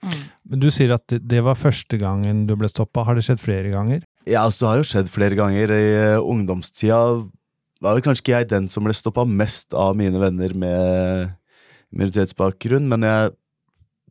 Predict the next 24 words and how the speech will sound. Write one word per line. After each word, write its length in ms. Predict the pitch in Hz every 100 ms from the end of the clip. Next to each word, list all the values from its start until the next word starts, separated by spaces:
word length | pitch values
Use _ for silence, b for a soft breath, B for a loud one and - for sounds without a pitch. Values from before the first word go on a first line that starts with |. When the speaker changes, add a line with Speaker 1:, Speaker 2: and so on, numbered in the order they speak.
| 50 50 _
Speaker 3:
opplevde 480 | - - 92 90 87
vel 180 | 90 104
at, 220 | 117 -
eh, 340 | 135 131 131 131
man 200 | 143 156
ble 60 | 175
stoppet 1080 | - _ _ _ _ _ - - _ - 52
eller 200 | 71 82
snakket 480 | - 95 - 69 -
til 140 | 71
av 100 | 73
politiet 580 | 82 85 80 - 65 69
en 100 | 80
gang 240 | 78 71 82
i 60 | 87
måneden 560 | 87 87 82 - 113 143
omtrent, 300 | 170 240 233
altså. 200 | 240 262 _ -
Speaker 1:
Mm. 80 | 180
Speaker 3:
Skal 140 | 123 156
jeg 80 |
være 160 | 151 151
ærlig? 140 | 208 190
Og 360 | 151 147 143